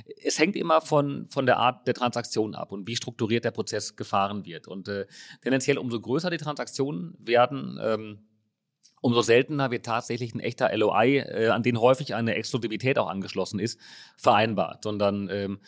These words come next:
dann wird durch die Investmentbank eher der Prozess wirklich als, in Anführungszeichen, harte Auktion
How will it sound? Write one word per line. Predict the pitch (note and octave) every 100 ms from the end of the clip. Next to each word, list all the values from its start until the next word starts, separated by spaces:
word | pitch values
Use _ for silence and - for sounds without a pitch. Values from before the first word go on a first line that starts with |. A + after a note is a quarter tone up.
| - _
dann | A2 G#2+ B2+ B2+
wird | - A#2
durch | B2
die | A#2+
Investmentbank | G#2+ A2 - A#2 A2+ A2
eher | A2 A#2+
der | B2
Prozess | A#2+ - - A2+ - _
wirklich | G#2+ A#2 B2+
als, | F#2+ G#2+ - - _ _ _ - _ _ -
in | - A#2
Anführungszeichen, | C#3 C#3 B2 A#2 A#2 G#2+
harte | A2+ B2+ C#3
Auktion | F#2 - - D3 A2+ C3+